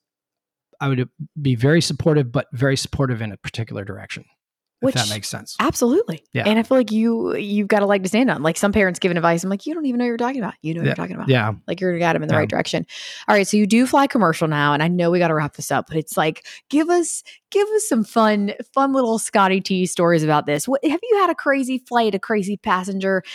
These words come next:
Speaker 2: Also, you flew during covid or didn't fly during <laughs> covid.
Speaker 1: Yeah.
Speaker 2: Like, all the things. You've had a
Speaker 1: Well,
Speaker 2: little
Speaker 1: I got
Speaker 2: weird
Speaker 1: hired, I got hired in two thousand, in December of two thousand nineteen. And
Speaker 2: What a
Speaker 1: I
Speaker 2: time to be alive.
Speaker 1: Yeah.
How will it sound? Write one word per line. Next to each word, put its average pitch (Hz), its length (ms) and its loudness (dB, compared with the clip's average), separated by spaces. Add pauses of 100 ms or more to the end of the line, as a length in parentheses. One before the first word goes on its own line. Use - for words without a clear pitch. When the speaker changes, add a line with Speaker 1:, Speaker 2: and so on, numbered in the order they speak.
(200)
Speaker 2:
Also, 247 220 -4
you 190 120 2
flew 185 220 0
during 170 240 0 (160)
covid 202 360 2
or 143 120 0
didn't 269 240 0
fly 226 240 0
during 214 240 -2
<laughs> - 20 -4
covid. - 540 -6
Speaker 1:
Yeah. 151 360 4 (220)
Speaker 2:
Like, 330 160 0
all 320 220 4
the 330 100 -6
things. 285 380 -2
You've 262 100 -4
had 302 80 4
a 311 80 4
Speaker 1:
Well, 285 80 2
Speaker 2:
little 269 300 2
Speaker 1:
I - 40 2
got - 160 4
Speaker 2:
weird 254 100 0
Speaker 1:
hired, 196 380 2 (100)
I 165 100 0
got 165 160 -2
hired 196 320 -2
in 143 220 2
two 180 180 -2
thousand, 156 420 0
in 139 100 -2
December 185 540 -2
of 156 100 0
two 165 180 -4
thousand 143 380 -2
nineteen. 117 600 -8 (640)
And 127 440 0 (400)
Speaker 2:
What 196 120 0
a - 40 2
Speaker 1:
I 135 40 2
Speaker 2:
time 180 220 2
to 156 40 -4
be 156 120 2
alive. 151 280 4
Speaker 1:
Yeah. 151 320 4